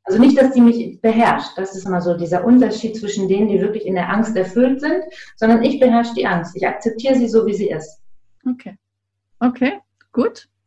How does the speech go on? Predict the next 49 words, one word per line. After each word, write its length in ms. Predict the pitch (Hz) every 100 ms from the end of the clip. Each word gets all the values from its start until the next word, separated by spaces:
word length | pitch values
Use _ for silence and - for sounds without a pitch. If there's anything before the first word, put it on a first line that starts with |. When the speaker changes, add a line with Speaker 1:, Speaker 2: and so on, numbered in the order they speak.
| _ _ _
Speaker 2:
Ist 100 | _
natürlich 280 | 208 202 196
ein 80 | 190
ganz 200 | 196 202
spezielles 460 | - 180 202 185 170
Thema 300 | 190 175 156
auch 60 |
nochmal. 240 | 170 170 165
Da 60 |
kann 120 | 170 185
man 100 | 180
ja 60 |
ganz 240 | 175 196 214
Speaker 1:
Absolut. 220 | 190 185
Speaker 2:
tief 100 | -
reingehen, 460 | 180 202 - 202 175
weil 80 | 165
Speaker 1:
Ja. 60 |
Speaker 2:
du 60 | 165
sprichst 280 | - 196 175
ja 80 | 170
Speaker 1:
Ja. 40 |
Speaker 2:
jetzt 100 | 165
auch 80 | - _
viel 180 | - 208
in 100 | 202
das 140 | 190 -
Thema 260 | 190 185
mental. 560 | 175 165 - 180 190 220 -
Speaker 1:
Ja. 140 | 175 175
Speaker 2:
Ich 120 | 202
hab 120 | 233 269
noch, 160 | 254
äh, 440 | 202 208 214 202 202 _ _
zwei 260 | 202 196 214
Fragen 400 | 226 185 202 240
hier 200 | 208 202
im 100 | 180
Chat. 280 | - 254 - _ _ _
Ganz 180 | - 226
Speaker 1:
Mhm. 80 | 208
Speaker 2:
kurz. 260 | 220 240 -
Empfehlen 460 | 220 208 247 302 311
Sie 100 | 269
als 180 | 208 220
kurzfristige 640 | 269 285 - 269 262 226
Schlafhilfe 600 | 220 196 202 247 254 240
pflanzliche 540 | 226 220 247 254 233 214
Mittel? 280 | 247 311